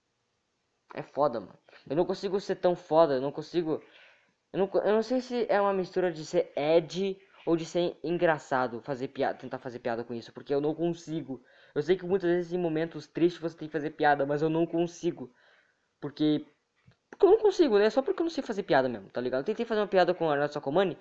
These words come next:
já percebeu que não foi boa, né? É isso aí. Ah, o podcast vai ser curto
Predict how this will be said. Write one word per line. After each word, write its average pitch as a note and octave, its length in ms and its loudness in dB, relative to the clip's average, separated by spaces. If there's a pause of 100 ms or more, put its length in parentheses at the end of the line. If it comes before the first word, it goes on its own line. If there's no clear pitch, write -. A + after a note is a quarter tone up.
(140)
já D#3+ 100 -6
percebeu E3+ 360 -2
que E3+ 100 -10
não F3 80 -2
foi F3 180 -4
boa, A#2+ 240 -4
né? A2 140 -10 (880)
É E3+ 60 -18
isso E3+ 140 -12
aí. C3+ 200 -6 (380)
Ah, D#3+ 200 4
o D3+ 60 0
podcast G#3 480 2
vai G3+ 120 0
ser G3+ 200 -2
curto G3 480 -2